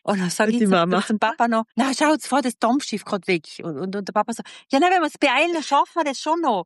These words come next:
Speaker 1: Und dann sehe ich vor dem Dampfschiff so drei kleine Böt-, Bötchen.
Speaker 2: Ja.
Speaker 1: Und dann sehe ich bei einem im Kopf von meinem Mann drinnen.
Speaker 2: Ja, genau. Weil wir haben ja ein Private Boat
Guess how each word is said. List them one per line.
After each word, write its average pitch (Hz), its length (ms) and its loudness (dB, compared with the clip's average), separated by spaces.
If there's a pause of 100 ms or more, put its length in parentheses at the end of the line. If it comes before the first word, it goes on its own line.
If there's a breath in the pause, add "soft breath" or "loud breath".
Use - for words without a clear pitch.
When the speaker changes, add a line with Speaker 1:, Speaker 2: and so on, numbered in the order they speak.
(120)
Speaker 1:
Und 233 100 -4
dann 233 80 0
sehe 277 200 -8
ich 302 100 -2
vor 247 220 0
dem 277 140 -4
Dampfschiff 233 400 -2
so 226 140 -16
drei 220 260 -2
kleine 233 360 -2
Böt-, 208 360 -2 (100)
Bötchen. 254 500 -2 (160)
Speaker 2:
Ja. 208 180 0 (220)
Speaker 1:
Und 233 120 -4
dann 226 60 -4
sehe 277 180 -6
ich 269 100 -8
bei 233 140 0
einem 233 280 -2 (100)
im 220 120 -6
Kopf - 240 -4
von 240 140 0
meinem 214 180 0
Mann 254 240 2
drinnen. 190 380 -2
Speaker 2:
Ja, 220 100 2
genau. 285 280 -2 (240)
Weil 190 120 2
wir 208 200 2
haben 196 200 2
ja 247 200 2 (360 loud breath)
ein 240 120 -4
Private 294 460 0
Boat 170 220 0